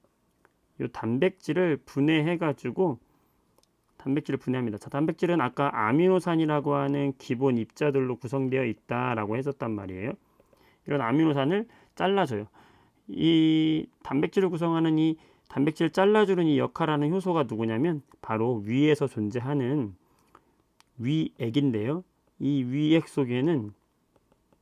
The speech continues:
염산이 있고 이 단백질을 분해해주는 펩신이라는 소화효소가 있어요. 자, 이렇게 기억하세요. 자, 위산에, 산에 사는 신이 바로 펩신이야.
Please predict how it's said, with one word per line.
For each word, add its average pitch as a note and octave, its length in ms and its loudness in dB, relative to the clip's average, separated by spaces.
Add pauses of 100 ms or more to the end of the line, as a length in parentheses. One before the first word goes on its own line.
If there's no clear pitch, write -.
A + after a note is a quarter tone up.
(480)
염산이 D3+ 960 0
있고 A#2 440 -4 (680)
이 - 60 -8
단백질을 C#3 600 0
분해해주는 A#2+ 760 -2 (180)
펩신이라는 D#3+ 1300 -2
소화효소가 D3 540 -4
있어요. G#2+ 260 -12 (560)
자, G2+ 320 -10
이렇게 C3+ 220 -4
기억하세요. G2 360 -4 (400)
자, - 200 -14
위산에, D3 800 -2 (300)
산에 E3 320 -2
사는 D3+ 280 -2
신이 F#3 340 -2
바로 B2+ 200 -2
펩신이야. A2 720 -6